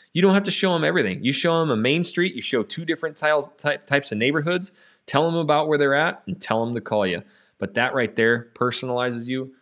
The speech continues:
I wear nothing but T-shirts, LeBrons, basketball shorts. I'm myself, and that is who calls me, people who know, like, and trust me. But if I do a vlog all about myself and the day in the life,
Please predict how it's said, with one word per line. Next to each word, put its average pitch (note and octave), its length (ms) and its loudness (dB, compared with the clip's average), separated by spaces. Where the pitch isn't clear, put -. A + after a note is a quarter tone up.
I A2+ 100 -2
wear A2+ 180 0
nothing A#2 320 -2
but F#2 180 -2
T-shirts, A#2+ 560 -2
LeBrons, A2 680 0
basketball A#2+ 480 0
shorts. B2 400 -2
I'm G#2+ 160 -2
myself, B2 640 0
and F#2+ 260 -2
that A2 240 2
is G#2 160 -4
who G#2 140 -8
calls G#2 340 0
me, F#2+ 120 0
people G#2 360 -4
who F#2+ 240 -6
know, G#2 180 2
like, G2+ 260 2
and F2+ 80 -6
trust F#2+ 300 -4
me. G2 280 -4
But G#2 80 -2
if G2+ 120 -4
I D3 120 4
do F#3 160 2
a C#3 60 4
vlog A2+ 340 2
all A2+ 140 4
about G2 260 0
myself B2 960 -2
and G2+ 80 -2
the F2+ 40 -2
day F#2+ 200 0
in A#2 80 0
the G2 80 0
life, G#2 340 0